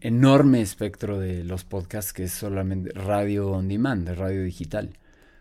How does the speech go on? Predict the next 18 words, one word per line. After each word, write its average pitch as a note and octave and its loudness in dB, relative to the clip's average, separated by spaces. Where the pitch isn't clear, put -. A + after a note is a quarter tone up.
donde A2+ 0
no B2 4
tiene A#2+ 0
esta A2 -6
fundamental F#2 -4
diferenciación E2 -6
entre F2 -6
un E2+ -8
podcast E2 -10
y E2 -6
es E2 -8
radio. D#2+ -8
Y A#2+ -20
creo A#2 -2
que C3+ 0
en B2+ 4
ese A#2 -4
caso, G#2 -6